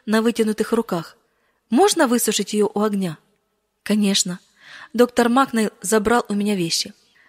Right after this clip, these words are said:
"Дэвид сказал, что вам надо быть в лафте Бренч в три". Он посмотрел на часы, стоявшие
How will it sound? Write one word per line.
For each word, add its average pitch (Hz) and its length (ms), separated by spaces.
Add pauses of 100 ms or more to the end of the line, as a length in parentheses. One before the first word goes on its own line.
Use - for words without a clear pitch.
"Дэвид 277 340
сказал, 277 340
что - 180
вам 277 160
надо 269 200
быть 254 300
в 202 100
лафте 254 360
Бренч 269 340
в - 80
три". 226 300 (540)
Он 214 120
посмотрел 220 540
на 214 120
часы, 285 360
стоявшие 202 580